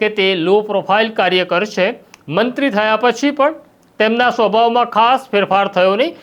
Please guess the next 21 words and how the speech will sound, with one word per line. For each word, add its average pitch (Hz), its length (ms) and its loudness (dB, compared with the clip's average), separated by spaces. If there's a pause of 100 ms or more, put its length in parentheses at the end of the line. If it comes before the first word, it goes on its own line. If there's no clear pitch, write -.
(160)
સામાન્ય 226 560 2
મિત્રોની 233 800 0
સાથે 208 380 0
સામાન્ય 233 480 0
બની 190 320 2
રહેતા 196 400 2
તેમને 185 280 0 (500)
આવડે 262 380 4 (120)
છે 156 120 -2 (500)
અને 185 160 -2
ખાસ 226 300 0 (100)
તેમની 208 460 -2 (540)
વિશેષ 202 460 -2
લાયકાત 196 540 -2
એવી 226 340 0
છે 143 120 -4 (340)
કે 220 100 0 (100)
તેઓ 208 180 4 (200)
અમિત 175 220 -4
શાહનો 220 360 2 (100)
ભરોસો 170 460 0